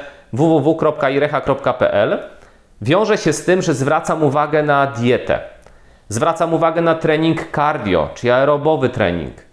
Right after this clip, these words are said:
Zwracam uwagę na również poziomy witamin we krwi.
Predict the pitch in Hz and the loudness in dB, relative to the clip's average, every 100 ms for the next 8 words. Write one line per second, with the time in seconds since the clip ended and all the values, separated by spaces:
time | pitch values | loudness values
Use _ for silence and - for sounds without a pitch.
0 | - _ _ - - 110 135 156 170 160 | -20 _ _ -20 -12 -4 -2 0 -2 -2
1 | 147 139 156 156 156 151 143 147 143 - | -2 0 0 0 0 2 2 0 -2 -10
2 | - - _ - _ - - _ 135 151 | -18 -20 _ -20 _ -20 -20 _ 0 2
3 | 147 147 147 - 147 151 151 151 131 - | 2 2 0 0 2 2 2 0 -2 -2
4 | 156 160 131 110 107 - - 58 | -2 0 -2 -2 -4 -10 -12 -12